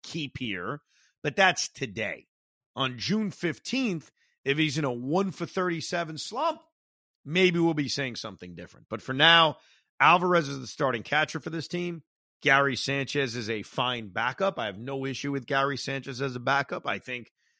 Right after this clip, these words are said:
he's a better option than Tomas Nido. Nido may be better defensively, but certainly offensively, Gary gives you more of an opportunity.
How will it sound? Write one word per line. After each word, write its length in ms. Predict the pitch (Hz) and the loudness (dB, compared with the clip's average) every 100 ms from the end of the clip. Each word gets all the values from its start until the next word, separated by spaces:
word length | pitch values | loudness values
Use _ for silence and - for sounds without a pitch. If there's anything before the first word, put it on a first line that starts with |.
| _ | _
he's 220 | - 139 | -4 0
a 40 | 151 | 2
better 300 | 160 180 185 | 2 2 2
option 320 | 180 180 196 | 2 2 -2
than 120 | 185 | -2
Tomas 380 | - 190 202 - | 0 2 2 0
Nido. 320 | 208 190 - _ _ _ _ _ - | -4 -4 -6 _ _ _ _ _ -4
Nido 260 | 151 208 | 2 4
may 140 | 202 190 | 4 2
be 140 | 175 | 2
better 240 | 170 175 | 2 2
defensively, 580 | 151 - 160 190 143 131 | 0 -2 -2 0 -4 -4
but 140 | 120 113 | -4 -2
certainly 300 | 185 180 143 | -2 0 2
offensively, 760 | 135 131 123 101 113 110 95 _ _ _ _ - | 0 0 -2 -6 -8 -8 -10 _ _ _ _ 2
Gary 320 | 135 135 123 | 4 6 4
gives 240 | 120 113 | -2 -4
you 60 | 104 | -4
more 180 | 107 98 | -4 -4
of 80 | 90 | -4
an 80 | |
opportunity. 600 | 90 82 - - 95 69 | -6 -6 -10 -10 -10 -12